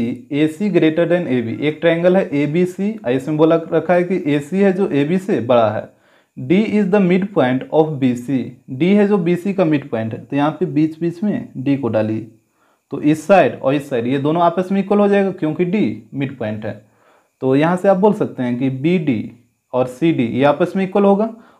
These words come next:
और दोनों का जो वैल्यू होगा वो पूरा का हाफ हो जाएगा, that means बी सी by टू। ये तो अब आता होगा समझ में, बी सी by टू। इसके बाद देखिए ए ई परपेंडिकुलर बी सी, ए ई परपेंडिकुलर बी सी, तो पहले इसको मिलाइए एडी को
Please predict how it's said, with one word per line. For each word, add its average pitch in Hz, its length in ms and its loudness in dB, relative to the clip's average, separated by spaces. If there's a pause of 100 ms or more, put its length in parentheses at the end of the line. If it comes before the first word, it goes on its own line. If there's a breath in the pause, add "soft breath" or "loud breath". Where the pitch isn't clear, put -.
(100)
और 120 140 -2
दोनों 151 260 0
का 185 100 4
जो 180 100 2
वैल्यू 170 300 4
होगा 135 200 4
वो 123 200 -2
पूरा 151 300 0
का 165 160 2
हाफ 175 280 0
हो 190 60 0
जाएगा, 185 280 2
that 135 200 -2
means 156 220 -8
बी 151 100 2
सी 208 140 -6
by 165 140 2 (100)
टू। 120 100 -8
ये 147 140 4
तो 180 120 2
अब 175 180 6
आता 185 220 4
होगा 202 140 4
समझ 202 220 -2
में, 202 160 -4
बी 175 100 0
सी 180 140 -4
by 208 180 4 (280)
टू। 107 200 -6 (600 soft breath)
इसके 165 220 -2
बाद 180 140 6
देखिए 143 260 0 (140)
ए 156 140 8
ई 196 140 2
परपेंडिकुलर 196 680 0
बी 143 180 0
सी, 123 200 -6 (640)
ए 151 160 4 (120)
ई 196 120 2
परपेंडिकुलर 185 800 2
बी 131 200 -2
सी, 117 220 -10 (260)
तो 143 60 -12
पहले 160 300 2
इसको 151 300 -2
मिलाइए 113 460 0
एडी 131 260 2
को - 200 -10